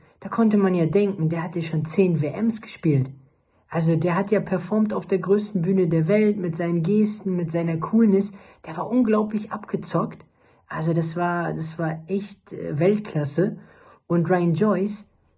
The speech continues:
der ja schon mehrmals bei der W M dabei war, der hat unglaublich gut dagegen gehalten.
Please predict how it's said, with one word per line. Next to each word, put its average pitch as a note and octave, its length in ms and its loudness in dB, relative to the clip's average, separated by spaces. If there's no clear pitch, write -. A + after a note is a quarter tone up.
der F3+ 100 -4
ja E3+ 100 0
schon E3 200 0
mehrmals F3 440 2
bei D#3 100 -2
der D3 160 0
W D3 60 0
M D3+ 220 -4
dabei D3 440 0
war, B2+ 260 -4
der - 100 -16
hat - 140 -16
unglaublich D#3+ 600 0
gut - 240 -2
dagegen D3+ 400 0
gehalten. C3+ 640 -2